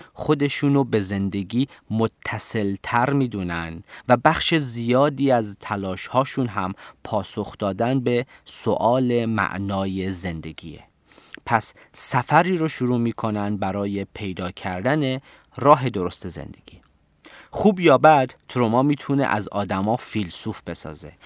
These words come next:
چون ذهنشون درگیر سوالاتی از این قبیل می‌شه.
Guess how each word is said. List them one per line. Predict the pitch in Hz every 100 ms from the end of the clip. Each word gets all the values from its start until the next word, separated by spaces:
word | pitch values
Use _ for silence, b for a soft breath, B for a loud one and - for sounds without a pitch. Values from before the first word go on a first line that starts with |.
| B
چون | - 127
ذهنشون | 113 127 113 117 104 107 98
درگیر | 98 95 98 110 113 110 - B
سوالاتی | - - 95 104 107 127 160 - 143 - b -
از | 110 101
این | - 110 95
قبیل | 87 82 80
می‌شه. | 73 - 80